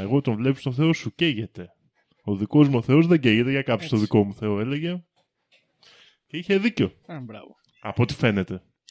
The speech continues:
Speaker 2: Μμ. Ναι, οπότε, εντάξει, δεν το περιμέναμε αυτό για να δηλώσουμε ότι η Ευρωπαϊκή Κεντρική Τράπεζα είναι σατανιστική. Είναι γνωστές οι πρακτικές.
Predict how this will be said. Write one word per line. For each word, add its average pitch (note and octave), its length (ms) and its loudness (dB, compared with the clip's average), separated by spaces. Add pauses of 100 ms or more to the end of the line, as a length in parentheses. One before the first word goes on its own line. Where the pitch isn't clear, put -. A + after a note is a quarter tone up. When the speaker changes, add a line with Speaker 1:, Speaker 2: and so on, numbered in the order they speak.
(180)
Speaker 2:
Μμ. E3 120 -10 (640)
Ναι, F3 240 -12 (120)
οπότε, G#3+ 260 -18 (240)
εντάξει, F#3 400 -10
δεν F#3 220 -4
το F3 80 -4
περιμέναμε D3 500 0
αυτό B2 220 -6
για B2 120 -2
να A#2 300 -6
δηλώσουμε A#2+ 460 -6
ότι A#2 160 -10
η A2+ 280 -10
Ευρωπαϊκή A#2+ 520 -8
Κεντρική A2+ 360 -12
Τράπεζα A#2 460 -6
είναι A#2+ 140 -4
σατανιστική. A#2+ 720 -6 (1000)
Είναι E3 200 2
γνωστές C3+ 360 0
οι - 40 -12
πρακτικές. - 760 -6